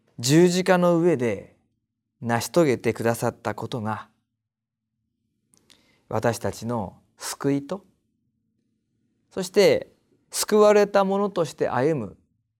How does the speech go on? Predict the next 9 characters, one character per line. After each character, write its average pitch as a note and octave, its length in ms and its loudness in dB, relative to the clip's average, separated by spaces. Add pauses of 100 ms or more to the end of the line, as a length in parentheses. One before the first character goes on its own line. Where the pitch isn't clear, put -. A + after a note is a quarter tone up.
(340)
信 G3+ 400 -2
仰 A3+ 280 2
生 A#3 240 2
活 D3+ 320 -6
の E3 300 -2 (680)
土 C3+ 200 -2
台 D3+ 200 0
で E3 120 -4
す。 - 180 -16